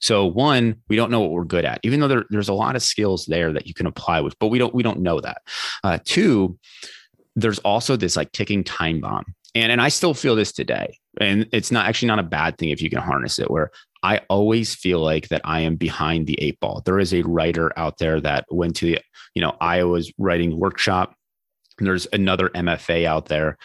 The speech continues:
that is ten steps ahead of me,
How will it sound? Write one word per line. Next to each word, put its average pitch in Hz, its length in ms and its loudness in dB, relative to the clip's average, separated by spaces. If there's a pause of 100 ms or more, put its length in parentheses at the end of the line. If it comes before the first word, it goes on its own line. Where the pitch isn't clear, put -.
(240)
that 76 320 0 (280)
is 80 340 -2 (140)
ten 98 400 0
steps - 420 -2
ahead 76 320 -2
of 76 80 0
me, 80 320 -4